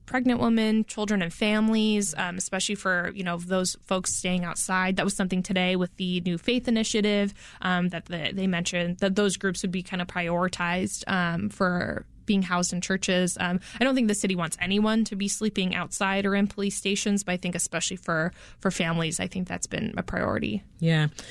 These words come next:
Speaker 2: Well, so between Brighton Park and Little Village, they'll be able to house twenty-two hundred people?
Speaker 1: Yeah, about two thousand is what the governor said. Yeah, more than two thousand new arrivals just between those two locations.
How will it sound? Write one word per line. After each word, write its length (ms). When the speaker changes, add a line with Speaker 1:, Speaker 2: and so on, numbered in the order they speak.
Speaker 2:
Well, 180
so 360
between 640
Brighton 320
Park 300
and 120
Little 180
Village, 400
they'll 120
be 100
able 140
to 80
house 540
twenty-two 400
hundred 240
people? 340
Speaker 1:
Yeah, 300
about 240
two 120
thousand 380
is 120
what 120
the 80
governor 340
said. 320
Yeah, 160
more 160
than 140
two 120
thousand 360
new 80
arrivals 480
just 180
between 300
those 180
two 140
locations. 640